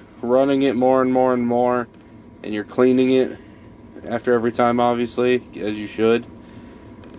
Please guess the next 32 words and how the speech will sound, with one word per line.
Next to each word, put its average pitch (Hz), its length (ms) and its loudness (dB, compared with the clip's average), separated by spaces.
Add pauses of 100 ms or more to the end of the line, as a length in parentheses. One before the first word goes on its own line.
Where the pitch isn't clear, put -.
in 107 140 -2
my 110 140 2
opinion, 117 480 0 (340)
um, 98 420 -12 (1300)
then 120 160 6
it 127 140 6
will 123 100 2
get 120 280 0
to 120 100 -6
where 113 480 0 (1200)
it's 117 240 0
just 120 240 2
always 117 300 2
gonna 117 160 -2
be 117 120 0
oiled, 113 320 0
so, 110 200 -4
and 113 360 -2
have 113 200 -4
plenty 113 340 0
of 110 140 0
it 117 80 2
usually, 120 440 2
so 110 140 -8
you're 107 140 -4
not 110 120 -4
gonna 113 140 -4
have 107 120 -6
to 104 60 -6
worry 107 260 -2
about 117 260 0
it 123 120 0